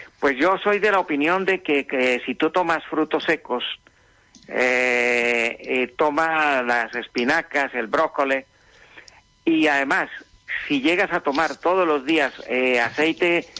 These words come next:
con tomate, por ejemplo, la, la tumaca que toman tanto los, los catalanes, pues con aceite de olivas extra virgen ahí lo tienes. Y si aparte en las ensaladas le pone el chorrito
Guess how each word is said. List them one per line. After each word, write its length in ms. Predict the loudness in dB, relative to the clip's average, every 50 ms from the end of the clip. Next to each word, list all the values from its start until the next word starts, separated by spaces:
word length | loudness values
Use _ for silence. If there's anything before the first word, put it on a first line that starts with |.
| -18 -18 -20 -4
con 200 | -2 -2 0 0
tomate, 320 | 0 0 0 0 0 -4
por 100 | -4 -4
ejemplo, 240 | -4 -2 0 0 2
la, 240 | 2 2 2 2 2
la 160 | 2 0 -2 -2
tumaca 480 | -2 -2 0 0 0 -2 -2 -4 -6 -4
que 140 | -4 -8 -10
toman 380 | -6 _ -2 0 0 -2 0
tanto 280 | 0 -2 -2 0 -2 0
los, 200 | 0 -2 -2 -2
los 320 | -2 0 0 0 -2 -2
catalanes, 600 | -4 -4 -4 -2 -2 0 0 0 0 0 -2 -4 -6 -12 -20 -20 -20 -20 -20 -20 -20 -20 -20 -20 -20 -20 _ _ _ _
pues 340 | 2 2 4 4 2 0 -2
con 180 | -4 -2 -2
aceite 360 | -2 0 0 -2 0 2 2
de 100 | 2 2
olivas 420 | 2 2 2 0 2 2 0 0 -2
extra 280 | -6 -8 -4 -2 0
virgen 300 | 0 0 0 0 0 0
ahí 200 | 0 2 2 0
lo 160 | 2 0 -2 0
tienes. 380 | 0 0 0 0 0 -2 -6 -6 -14 -20 -20 -20 -20 -20 _ -2
Y 140 | -2 -2 0
si 140 | 0 0 0
aparte 400 | 0 2 0 -2 -2 -2 -2 -2
en 80 | 0
las 180 | 0 -2 -2 -2
ensaladas 380 | -4 -2 -2 0 0 0 0
le 100 | 0 -2
pone 220 | -2 0 0 0 0
el 80 | -2
chorrito 560 | -2 -2 -2 0 0 -2 -4 -2 -4 -4 -4